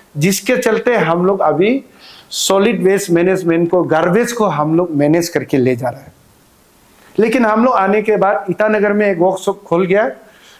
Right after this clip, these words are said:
नाहरलगुन में एक workshop खोल गया, अभी अपना मेरा mechanic रखा है, अपना हम लोग छोटा मोटा को करता है, बाकी बड़ा issues होगा तो वो लोग workshop में ले जाता है, अपना dealer में ले जाता है। Leave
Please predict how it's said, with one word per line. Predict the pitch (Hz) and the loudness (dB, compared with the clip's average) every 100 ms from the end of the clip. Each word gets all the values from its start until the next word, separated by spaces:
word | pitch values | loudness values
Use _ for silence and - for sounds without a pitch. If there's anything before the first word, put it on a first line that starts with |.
| - | -2
नाहरलगुन | 180 202 214 214 | 0 2 2 2
में | 214 214 | 4 2
एक | 196 190 180 | 2 0 0
workshop | 190 190 196 196 | 0 0 -4 0
खोल | 185 | -2
गया, | 180 196 190 | 2 2 2
अभी | 180 196 | 2 0
अपना | 208 151 233 247 214 | -2 -2 0 0 2
मेरा | 190 190 | 0 0
mechanic | 175 175 185 196 | 0 -2 -2 0
रखा | 165 - 175 | -2 0 0
है, | 185 | 2
अपना | 160 151 226 | 0 0 0
हम | 214 180 190 | 0 2 2
लोग | 202 202 | 2 0
छोटा | 185 196 | -2 -2
मोटा | 190 185 190 | 0 0 0
को | 185 185 | 0 -2
करता | - 156 180 | -4 -2 0
है, | 180 170 | 2 0
बाकी | 156 - 202 - - - - | -2 -4 -6 -6 -10 -20 -4
बड़ा | 170 233 262 | 0 2 2
issues | 220 - 214 180 | 0 0 0 0
होगा | 165 175 | 0 0
तो | 170 185 | 0 0
वो | 151 156 | 2 2
लोग | 160 196 - - _ _ _ - | 2 -2 -6 -20 _ _ _ 0
workshop | 151 170 - 170 | 0 0 -2 -2
में | 156 143 | 0 2
ले | 143 | 2
जाता | 135 123 127 | 2 0 0
है, | 175 | 0
अपना | 151 123 151 151 147 | -2 -4 0 2 0
dealer | 135 170 190 170 | 0 2 2 0
में | 135 | 0
ले | 123 | -2
जाता | 131 - - | -4 -12 -20
है। | - _ _ - - - | -20 _ _ -20 -12 0
Leave | 208 277 | 2 2